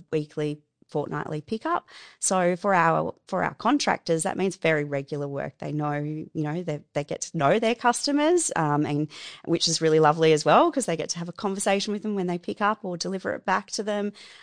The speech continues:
Um, and so, um, you know, that recurring business means it's, it's ongoing business for them.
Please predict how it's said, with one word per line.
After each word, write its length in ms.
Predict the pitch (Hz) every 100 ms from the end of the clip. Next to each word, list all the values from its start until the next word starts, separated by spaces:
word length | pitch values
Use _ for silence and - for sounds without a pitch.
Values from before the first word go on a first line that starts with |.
| -
Um, 560 | 175 175 170 170 175
and 560 | 175 190 185 180 185 180
so, 800 | - 202 175 175 175 175 180 - -
um, 640 | 180 165 165 165 165 160 156 - - - -
you 120 | - 185
know, 100 | 175
that 160 | 180
recurring 460 | 180 170 180 165 160
business 420 | 160 160 165 156
means 300 | 156 151 151
it's, 160 | 156 -
it's 160 | 156 -
ongoing 460 | 160 151 151 139 143
business 420 | 143 156 151 147
for 160 | - 147
them. 400 | 151 135 135